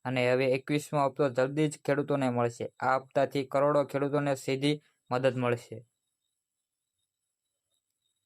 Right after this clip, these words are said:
સરકાર તરફથી જાણકારી મુજબ, એકવીસમો હપ્તો ટૂંક જ સમયમાં ખેડૂતોના બેંક એકાઉન્ટમાં ટ્રાન્સફર થશે. પૈસા સીધા બેંક ખાતામાં જમા કરવામાં આવશે.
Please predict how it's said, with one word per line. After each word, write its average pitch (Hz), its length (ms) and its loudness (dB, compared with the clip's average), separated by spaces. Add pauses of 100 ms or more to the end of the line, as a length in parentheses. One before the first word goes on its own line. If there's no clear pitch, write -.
(960)
સરકાર 131 340 0
તરફથી 131 440 0
જાણકારી 135 460 2
મુજબ, 151 380 2 (340)
એકવીસમો 156 720 0
હપ્તો 160 260 2
ટૂંક 151 280 -2
જ 156 80 2
સમયમાં 151 520 0
ખેડૂતોના 143 560 0
બેંક 139 300 0
એકાઉન્ટમાં 139 500 -2
ટ્રાન્સફર 123 420 -2
થશે. 110 380 -10 (320)
પૈસા 123 300 4
સીધા 143 480 0 (340)
બેંક 147 220 0
ખાતામાં 147 380 0
જમા 135 260 2
કરવામાં 120 460 0
આવશે. 107 360 -12